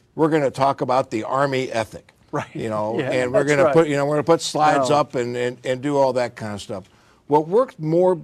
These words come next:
Speaker 1: what worked better for me was when the, the,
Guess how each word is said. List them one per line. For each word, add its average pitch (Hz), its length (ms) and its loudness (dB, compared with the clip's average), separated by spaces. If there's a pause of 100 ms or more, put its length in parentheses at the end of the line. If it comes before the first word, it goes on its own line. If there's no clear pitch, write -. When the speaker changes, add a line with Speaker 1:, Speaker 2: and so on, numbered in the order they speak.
(120)
Speaker 1:
what 175 220 -4
worked 202 300 -2
better 160 320 2
for 117 240 -6
me 110 500 -6 (600)
was 147 260 -2
when 180 380 0 (260)
the, 147 320 -4
the, 127 300 -6